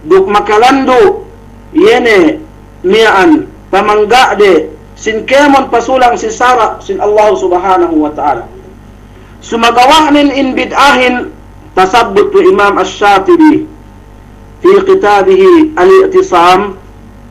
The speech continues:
Ini disaranin, pa ini, Imam Syatibi, "إن البدع خطرها عظيم وكبير، والدليل على ذلك أنها تنقسم إلى رتب متفاوتة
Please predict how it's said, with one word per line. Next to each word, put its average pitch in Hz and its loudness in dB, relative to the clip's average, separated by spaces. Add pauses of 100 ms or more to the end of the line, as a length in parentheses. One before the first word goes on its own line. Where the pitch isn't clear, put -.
(1040)
Ini 359 2
disaranin, 185 2 (240)
pa - -6
ini, 175 4 (960)
Imam 311 2
Syatibi, 330 0 (480)
"إن 214 0
البدع 185 0 (160)
خطرها 196 0 (160)
عظيم 175 2
وكبير، 170 2 (920)
والدليل 175 0
على 185 0 (100)
ذلك 196 0
أنها 190 0
تنقسم 185 -2 (120)
إلى 180 2
رتب 190 -4
متفاوتة 180 0